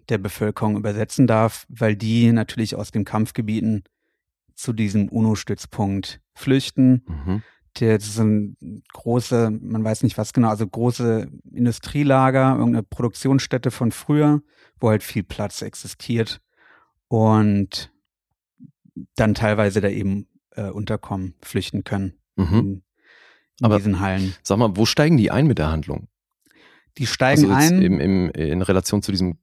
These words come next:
Speaker 2: Konflikt oder zu dem Massaker, was da stattfand?
Speaker 1: kurz bevor das dann losgeht. Also das war irgendwann Mitte Juli neunz-, äh, fün-, neunzehnhundertfünfundneunzig und ein paar Tage vor steigt es sozusagen ein
Speaker 2: Okay.
Speaker 1: in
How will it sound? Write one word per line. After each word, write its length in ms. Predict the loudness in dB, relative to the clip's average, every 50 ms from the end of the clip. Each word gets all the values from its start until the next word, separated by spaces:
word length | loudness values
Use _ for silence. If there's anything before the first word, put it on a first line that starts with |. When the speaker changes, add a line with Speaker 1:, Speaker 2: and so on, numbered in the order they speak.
| _ _ -6
Speaker 2:
Konflikt 500 | -4 -4 -2 0 -2 -2 -2 _ -10 -6
oder 300 | -2 0 0 0 0 -2
zu 120 | -6 -6
dem 120 | -4 -2 -2
Massaker, 400 | -2 -2 0 -2 -2 0 0 -2
was 160 | -2 -2 -4
da 160 | -6 -6 -6
stattfand? 380 | -4 -6 -6 -6 -6 -8 -10 -10 _ -4
Speaker 1:
kurz 420 | 2 2 2 2 2 -2 -8 -6 -2
bevor 340 | 0 0 2 2 2 2
das 140 | 2 2 2
dann 160 | 2 2 4
losgeht. 640 | 4 4 2 0 -2 -2 -2 -2 -2 -2 -4 -8 -12 -16 _ _
Also 540 | -8 -6 -6 -4 -2 0 2 2 2 2 0 -2
das 260 | -6 -8 -10 -6 -4 -2
war 180 | -2 -2 0 0
irgendwann 380 | 2 2 2 4 4 4 4
Mitte 220 | 4 4 2 0 0
Juli 580 | 0 0 0 2 2 4 4 4 4 4 4
neunz-, 300 | 4 4 2 0 -2 -4
äh, 100 | -4 -4
fün-, 240 | 0 0 0 0 2
neunzehnhundertfünfundneunzig 1000 | 2 0 0 0 -2 -2 2 4 6 6 6 6 4 2 2 0 0 0 -2 -4 -10 _ _ _ _ -20 _ _
und 160 | -4 -2 -2 -2
ein 60 | -2
paar 180 | -2 -2 0
Tage 220 | 2 2 0 0 -2
vor 540 | -2 0 2 2 4 4 2 0 -2 -6 -8
steigt 420 | -8 -4 -2 0 0 0 0 -2 -8
es 80 | -10
sozusagen 560 | -10 -10 -12 -10 -8 -4 -2 -2 -2 -2 -4 -4
ein 380 | -6 -4 -2 0 2 2 0 -2
Speaker 2:
Okay. 260 | -4 -2 0 2 4
Speaker 1:
in 320 | 6 6 6 6 6 4